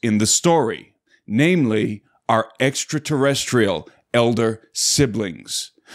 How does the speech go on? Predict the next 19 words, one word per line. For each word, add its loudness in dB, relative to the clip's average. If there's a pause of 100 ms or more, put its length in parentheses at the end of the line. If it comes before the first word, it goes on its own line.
(140)
a 2
race 2
of -2
beings 0 (220)
ambiguously 2
denominated -2 (340)
as -2
angels 0 (320)
in 2
the 4
biblical 0
narrative. -4 (480)
I 2
am 2
well 4
aware 4
that -2
the -2
term 0